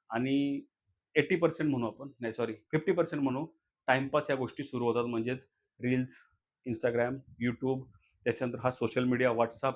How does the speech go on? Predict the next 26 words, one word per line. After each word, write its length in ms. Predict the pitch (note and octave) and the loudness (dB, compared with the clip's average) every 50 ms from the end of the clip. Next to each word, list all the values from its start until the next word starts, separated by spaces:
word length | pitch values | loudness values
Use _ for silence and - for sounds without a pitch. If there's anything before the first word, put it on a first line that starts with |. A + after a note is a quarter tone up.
| - | -2
मित्र, 300 | A#2+ A#2+ A#2 - B2 B2+ | -4 -4 -4 -2 -4 -4
मैत्रिणी, 440 | A#2+ A#2 A#2 A2 A2 A2+ B2 C3 A#2+ | -2 0 -2 -2 -2 -4 -6 -4 -2
या 100 | B2 C3 | -4 -4
सगळ्या 240 | B2+ - C3 B2+ C3 | -2 -2 0 0 0
गोष्टी 280 | C3 B2 - _ D3 C#3+ | 0 -4 -6 _ -10 -10
कॉलेज 360 | - - B2+ A#2 B2+ B2 B2 | -2 -2 0 0 0 -2 -2
लाईफमध्ये 340 | B2 A#2+ - B2 A#2+ B2+ B2 | -2 -2 -2 -4 -6 -6 -4
सुरू 200 | - C3 B2 A#2+ | -4 -2 -2 -2
होतात. 220 | A#2+ - C3 C3+ C3+ - _ _ _ _ _ _ _ _ _ _ - | 0 0 0 0 -2 -4 _ _ _ _ _ _ _ _ _ _ 2
केल्या 200 | E3+ E3+ F3 F3 | 6 6 6 6
पण 140 | E3+ F3 E3 | 6 4 4
पाहिजेत, 280 | D#3 C3+ A#2+ A2+ B2 B2 - C3+ | 4 4 4 2 -2 -6 -8 -6
आयुष्य 320 | B2+ A2+ B2 A#2 - C3 | -4 -4 -4 -2 -4 -4
एकदाच 360 | A#2+ G#2+ - A2+ A#2 A2 - A#2+ | -4 -4 -2 -2 -4 -2 -4 -8
आहे. 80 | C3 | -4
पण 260 | - - D#3 E3 E3 - - _ _ _ - _ | 2 2 2 2 2 -6 -14 _ _ _ 0 _
त्याचसोबत 440 | D#3 D#3+ E3 E3 - E3 D3 D3 D3 | 4 4 4 4 0 0 0 0 -2
जर 120 | D3+ D3 | -2 -2
तुम्ही 200 | D3+ C#3+ C#3+ C3+ | -2 -2 -2 0
हे 120 | C#3 C#3 | 0 0
दोन 180 | C#3 C#3+ C#3+ C#3 | 2 2 0 0
तीन 160 | C3+ D3 D3 | 0 -2 0
वर्ष 300 | C#3 C#3 C3+ C3+ - - | 0 0 0 0 -2 -4
हे 220 | C3 - A2+ C3 C#3 | -6 0 0 0 2
करत 240 | - D#3 D3 C#3+ C#3+ - | 2 0 0 0 -4 -2
करत, 200 | D3 B2+ A#2 | -2 0 0